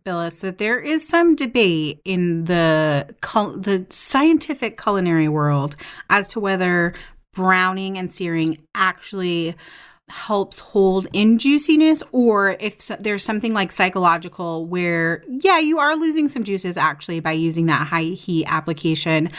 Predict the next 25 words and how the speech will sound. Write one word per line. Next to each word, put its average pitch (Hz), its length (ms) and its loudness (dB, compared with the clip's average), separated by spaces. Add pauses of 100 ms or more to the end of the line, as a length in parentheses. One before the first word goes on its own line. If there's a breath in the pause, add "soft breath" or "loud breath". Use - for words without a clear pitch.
(220 loud breath)
but 208 360 2
what 208 240 -10
you 220 100 -6
gain 202 460 -4
in 190 220 -6
flavor 185 580 -8
sort 185 240 -6
of - 160 -14
creates 170 640 -4
the 170 360 -6
illusion 214 1160 2 (100)
of 190 300 0
more 175 540 4
juices. 254 920 0 (480 loud breath)
Of - 160 -10
course, 226 260 0
it's 214 260 -4
hard 214 180 2
to 233 80 -4
get, 208 160 0
like, 175 240 -2
two 185 380 4
exact 160 500 0
matching 151 560 0
steaks - 640 -2